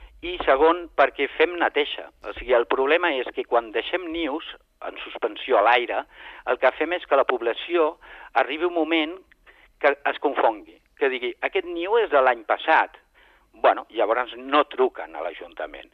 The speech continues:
Llavors, una forma de netejar és anar traient tot perquè d'aquesta manera detectem molt ràpidament si aquest niu és o no és. És important, això.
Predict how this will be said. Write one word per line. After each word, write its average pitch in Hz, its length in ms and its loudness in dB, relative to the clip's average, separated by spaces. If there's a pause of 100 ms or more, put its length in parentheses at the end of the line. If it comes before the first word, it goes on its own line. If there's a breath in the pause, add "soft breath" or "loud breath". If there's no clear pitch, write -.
(280 soft breath)
Llavors, 120 420 2
una 175 220 2
forma 156 380 6
de 127 140 4
netejar 151 600 2 (420 loud breath)
és 139 160 6
anar 139 240 2
traient 147 460 2
tot 156 280 4 (400 loud breath)
perquè 127 420 2
d'aquesta 151 360 2
manera 156 400 2
detectem 147 540 2
molt 143 240 4
ràpidament 165 680 0 (160)
si 156 80 4
aquest 147 240 2
niu 165 520 -2
és 175 220 4 (120)
o 123 120 2
no 123 140 2
és. 104 160 -2 (840 soft breath)
És - 100 -10
important, 120 460 0
això. - 260 -12